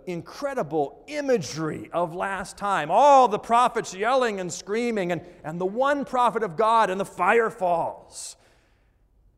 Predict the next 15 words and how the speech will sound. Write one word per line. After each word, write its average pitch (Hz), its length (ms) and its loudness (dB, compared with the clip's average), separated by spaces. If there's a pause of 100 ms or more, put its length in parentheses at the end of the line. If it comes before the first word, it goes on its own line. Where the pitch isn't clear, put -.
(140)
Tonight, 262 500 -12 (1500)
the 220 80 -16
text - 380 -12
is 214 220 -14 (1200)
not 254 200 -10
as 254 100 -6
dynamic, 185 800 -12 (1200)
a 196 60 -14
little 233 180 -8
more 220 200 -10
obscure. - 600 -16 (1120)
And 104 80 -20
we 104 100 -16
have 107 240 -12
the, 107 160 -8